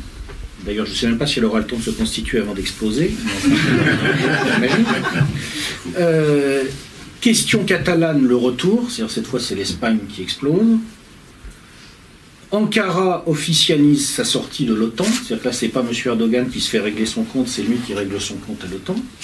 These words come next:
Crise bancaire surprise en Europe. Ça peut partir d'un peu partout où le système financier est foireux, c'est-à-dire partout.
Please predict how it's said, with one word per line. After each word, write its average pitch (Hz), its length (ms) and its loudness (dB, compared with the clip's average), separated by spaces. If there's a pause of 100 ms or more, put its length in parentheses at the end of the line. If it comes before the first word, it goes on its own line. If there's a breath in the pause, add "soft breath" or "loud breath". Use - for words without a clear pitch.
(1500 loud breath)
Crise 214 380 4
bancaire 165 600 2
surprise 185 760 2
en 165 100 4
Europe. 156 380 0
Ça 110 120 -6
peut 113 140 -4
partir 117 340 -4
d'un 113 140 2
peu 117 160 -4
partout 170 640 -2
où 131 240 4
le 120 100 0
système 117 400 -2
financier 110 540 -2
est 98 40 -4
foireux, 104 320 -4
c'est-à-dire 117 480 -4 (240)
partout. - 320 -10